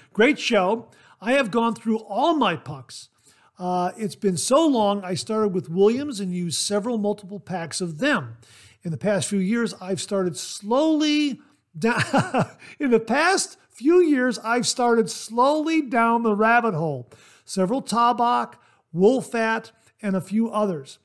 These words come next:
Uh, I've just inherited an Art of the Shave sandalwood cream, and a new Tabak puck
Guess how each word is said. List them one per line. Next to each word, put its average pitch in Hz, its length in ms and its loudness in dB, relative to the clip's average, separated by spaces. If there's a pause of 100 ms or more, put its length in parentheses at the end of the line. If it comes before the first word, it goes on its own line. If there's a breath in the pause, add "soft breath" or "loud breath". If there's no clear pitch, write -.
(300 soft breath)
Uh, 180 220 -14
I've 190 240 -2
just 254 280 -4
inherited 233 540 -4 (140)
an 185 160 -10 (100)
Art 254 340 -8 (120)
of 214 360 -10 (120)
the 196 220 -4
Shave 226 640 2
sandalwood 240 680 -6
cream, 202 560 -6 (340 soft breath)
and 208 100 -4
a 196 60 2
new 233 220 0
Tabak 220 760 -4
puck - 460 -6